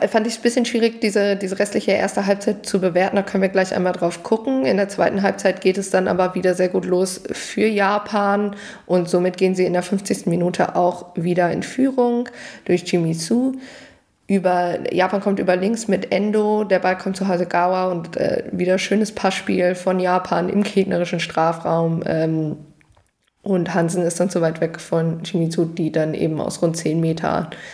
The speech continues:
zum zwei eins verwandeln kann. Norwegen hat durchaus Probleme, sich selber Torchancen, Chancen zu erarbeiten. Und dann ist es nochmal Japan, die in der einundachtzigsten Minute ü-,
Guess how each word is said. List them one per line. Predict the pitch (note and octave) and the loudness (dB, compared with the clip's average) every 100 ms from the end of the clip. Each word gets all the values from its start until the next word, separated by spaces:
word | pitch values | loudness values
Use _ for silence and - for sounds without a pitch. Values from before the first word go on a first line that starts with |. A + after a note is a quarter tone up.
| - | -18
zum | - E3+ | -4 -4
zwei | E3 G3+ | 0 0
eins | D#3 D#3+ D#3+ - - | 0 -2 -6 -12 -8
verwandeln | - F3 F3 G3+ G3 | -2 0 2 2 0
kann. | G3 F#3+ F#3+ F#3+ - - - - - - | 0 0 0 -2 -6 -16 -18 -20 -20 -14
Norwegen | - F3+ F#3 F#3+ G3+ G3 | -6 0 2 2 0 -2
hat | G3 - - - _ - | -2 -6 -20 -20 _ 0
durchaus | G3+ A3 G#3+ | 0 2 -2
Probleme, | - F#3+ G3 F#3 F#3+ G3+ G#3+ G#3+ G#3+ G#3 | -4 -4 0 0 2 2 2 0 2 0
sich | G#3 G3+ | -2 0
selber | G3 G3 F#3 | 0 2 0
Torchancen, | - G#3 - G3+ G#3 F#3+ F#3+ - | 0 -2 0 -2 0 -2 -2 -8
Chancen | - F#3+ G3 G3 | -2 0 0 -2
zu | F#3+ F3 | 0 2
erarbeiten. | E3+ - F3 F#3 G3 G3+ G3+ G3 F#3+ | 2 0 0 2 0 0 0 0 0
Und | - E3+ F3 - - | 0 0 0 -4 0
dann | F3 E3+ | 0 2
ist | E3 - | -2 -4
es | E3+ - G3+ | -8 -8 -2
nochmal | F3 A3 G3 F3+ | -2 0 0 2
Japan, | F3 E3+ E3+ E3 | 2 0 -2 0
die | E3 | 0
in | D#3+ | -2
der | D#3 | -2
einundachtzigsten | E3 - - - - D#3+ | 0 -2 -4 -6 -2 0
Minute | D#3+ E3 E3+ | 0 0 0
ü-, | E3 D#3+ | 0 -2